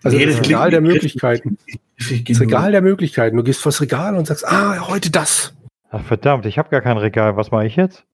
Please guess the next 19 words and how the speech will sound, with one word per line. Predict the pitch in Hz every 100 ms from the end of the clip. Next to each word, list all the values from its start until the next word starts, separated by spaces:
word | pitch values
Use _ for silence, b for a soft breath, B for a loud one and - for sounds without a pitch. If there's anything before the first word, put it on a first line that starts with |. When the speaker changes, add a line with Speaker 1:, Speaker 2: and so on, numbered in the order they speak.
| _ _ _
Speaker 1:
Ja, | - 110
du | 101 131 160
mit | 175 156 123
deinem | 123 123
Digital. | 120 110 - 104 110
Aber | 160
lassen | 233 175 - 95
wir |
das. | - - - -
Lassen | 233 269 - 208
wir |
das. | 185 175 - - _ _ -
Speaker 3:
Na | 135
gut, | 156 180
ich | 147
hab | 165
ein |
digitales | 156 147 147 185 202 120 -
Regal. | 92 85 78